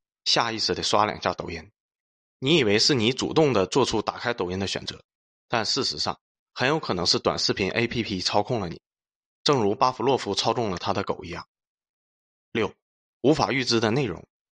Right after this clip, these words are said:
你无法准确地猜到下一个视频究竟会是什么，这是让你无法自拔的重要原因。这个套路谁最会玩呢？老虎机。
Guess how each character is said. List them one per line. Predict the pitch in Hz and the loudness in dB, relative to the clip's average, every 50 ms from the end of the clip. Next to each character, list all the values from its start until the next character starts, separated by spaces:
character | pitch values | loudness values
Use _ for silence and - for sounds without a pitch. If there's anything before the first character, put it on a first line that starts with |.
| _ _ _ _ _ _ _ _ _ | _ _ _ _ _ _ _ _ _
你 | - 120 117 | -2 0 2
无 | 117 151 170 | 4 4 4
法 | 156 156 151 | 4 2 2
准 | - - - - | 2 -2 -2 0
确 | - 156 123 | 2 2 2
地 | 98 90 | 2 -2
猜 | - - 90 | -2 -2 -2
到 | 95 90 - _ _ _ | -2 -2 -4 _ _ _
下 | - - - 160 131 110 | -2 0 0 0 0 -2
一 | 95 | -4
个 | 101 107 | -2 0
视 | - - - - | 0 2 0 0
频 | - 87 80 - _ _ _ - | -2 -4 -10 -10 _ _ _ -2
究 | - 117 110 | 0 0 2
竟 | 113 117 107 | 2 0 0
会 | - - 113 | 2 0 2
是 | - - 156 117 | 2 2 0 0
什 | - - - | -2 -6 -10
么， | _ - _ _ _ _ _ _ _ _ _ _ _ _ _ | _ -20 _ _ _ _ _ _ _ _ _ _ _ _ _
这 | - 165 151 | 0 0 2
是 | 123 - 123 | 2 2 0
让 | 120 120 113 | 0 0 0
你 | 95 85 | -2 -2
无 | 87 123 | -2 -2
法 | 127 - 95 - | -2 -2 -4 -2
自 | - 131 120 | 0 0 0
拔 | - - 87 | 0 -2 -4
的 | - 101 | -4 -2
重 | - 170 151 117 | 0 0 0 0
要 | 98 85 | -2 -4
原 | 85 82 82 82 | -6 -8 -10 -12
因。 | 78 73 - _ _ _ _ _ _ _ _ _ _ _ _ _ - | -12 -14 -18 _ _ _ _ _ _ _ _ _ _ _ _ _ 0
这 | - 170 | 2 2
个 | 113 104 85 | 2 0 -2
套 | - - 95 | -2 -2 -4
路 | 87 82 - _ _ _ _ - | -4 -4 -12 _ _ _ _ -4
谁 | - - 90 87 98 | -2 0 2 2 2
最 | 104 - 147 | 2 2 0
会 | 127 127 | 2 0
玩 | 104 87 80 82 82 82 | -2 -2 -4 -8 -10 -12
呢？ | 92 - _ _ _ _ _ _ _ _ _ _ _ _ _ _ _ _ _ _ - | -14 -16 _ _ _ _ _ _ _ _ _ _ _ _ _ _ _ _ _ _ -2
老 | 92 92 104 | 2 2 2
虎 | 101 98 90 | 2 2 -6
机。 | 85 - 80 78 - | -6 -6 -6 -8 -12